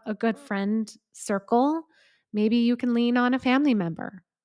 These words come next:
If you don't feel close with family and you don't have friends, find somebody who's not involved in family or friends, like a counselor or a coach,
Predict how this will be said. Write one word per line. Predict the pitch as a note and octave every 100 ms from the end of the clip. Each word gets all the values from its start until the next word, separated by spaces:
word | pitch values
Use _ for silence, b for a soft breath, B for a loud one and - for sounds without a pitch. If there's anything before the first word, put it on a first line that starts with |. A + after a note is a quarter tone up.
| _ _ _ _
If | G#3 -
you | G#3
don't | F#3+
feel | - G#3+
close | - A3 A3
with | A#3 G#3+
family | A3 G#3 A3+ C4+ D4 D4+ C4+ -
and | G3 B3+
you | B3+
don't | C4 B3+
have | B3+ A#3+
friends, | A#3+ C4 D4 D#4 - B B B B
find | - A3 A#3
somebody | - A#3 A#3 B3+ C4 C#4+ - _ -
who's | A#3 B3 B3+
not | B3 A#3+
involved | B3 A#3 C4+ C4+
in | A#3
family | A3+ G#3 G3+ F#3
or | F#3
friends, | F#3+ E3+ E3+
like | G3
a | G#3 G3+ G3+
counselor | A3 C#4 - G#3+ F3+
or | - F#3 F3+
a | A3+
coach, | - E4 D4+ -